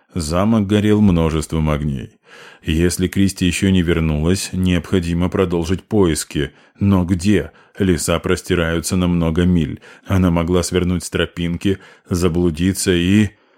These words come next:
Внутри все похолодело. Они могут никогда не найти Кристи. До дома оставалось не больше сотни ярдов, когда он заметил бегущего к нему слугу, размахивающего руками.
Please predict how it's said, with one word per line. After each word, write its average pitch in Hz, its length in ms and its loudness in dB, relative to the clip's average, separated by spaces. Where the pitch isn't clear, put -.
Внутри 80 540 -2
все 78 200 -2
похолодело. 73 840 -4
Они 92 300 2
могут 95 400 0
никогда 98 580 -2
не 92 120 -2
найти 92 420 -4
Кристи. 98 760 -4
До 85 200 0
дома 101 300 2
оставалось 95 520 0
не 101 80 2
больше 95 340 2
сотни 95 340 0
ярдов, 98 520 0
когда 101 320 0
он 202 120 0
заметил 101 400 0
бегущего 104 600 0
к - 80 -4
нему 107 220 4
слугу, 104 440 0
размахивающего 107 1000 0
руками. 113 500 0